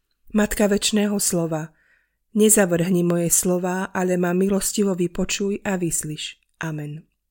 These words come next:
Terezia z Kalkaty používala túto modlitbu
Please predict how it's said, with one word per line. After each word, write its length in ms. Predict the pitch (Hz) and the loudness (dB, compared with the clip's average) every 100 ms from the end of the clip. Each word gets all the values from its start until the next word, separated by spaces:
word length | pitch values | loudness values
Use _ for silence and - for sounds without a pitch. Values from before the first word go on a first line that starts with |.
| _ _ _ _ _ _ _ _ _ _ _ _ _ _ _ | _ _ _ _ _ _ _ _ _ _ _ _ _ _ _
Terezia 480 | - 220 269 320 311 | 2 4 4 4 4
z 100 | 240 - | 2 4
Kalkaty 480 | 190 190 220 226 220 | 2 2 -2 -2 0
používala 720 | 190 190 190 196 202 190 185 | 0 2 2 0 0 -2 -2
túto 240 | 214 196 | -4 -2
modlitbu 560 | 170 165 170 185 175 | 0 -2 -2 -2 0